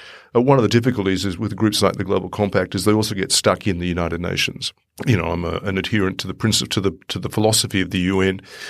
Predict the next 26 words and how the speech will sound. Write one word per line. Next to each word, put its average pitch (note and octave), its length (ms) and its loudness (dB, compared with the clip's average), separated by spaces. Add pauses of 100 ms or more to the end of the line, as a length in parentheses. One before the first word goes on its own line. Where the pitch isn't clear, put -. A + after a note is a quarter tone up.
(220)
but G#2 120 6
actually G2+ 320 4
it's F2 140 2
an G2+ 80 6
organization. F#2+ 680 4
It's F#2+ 200 -2
not G2+ 280 0
very F2+ 240 2
good F2+ 240 0
in F2+ 100 -4
terms F2 240 -4
of F2 120 -2
organizing. F2+ 840 -2
It's - 140 -10
just - 200 0
not F#2 280 -2
very, F2 260 -4
uh, - 200 -8 (300)
it's - 100 -2
sort F2+ 160 2
of E2 100 -8
bedeviled F2+ 420 2
by E2+ 140 0
bureaucracy F#2 640 -2
and F2 80 -4
inertia. F2+ 520 -2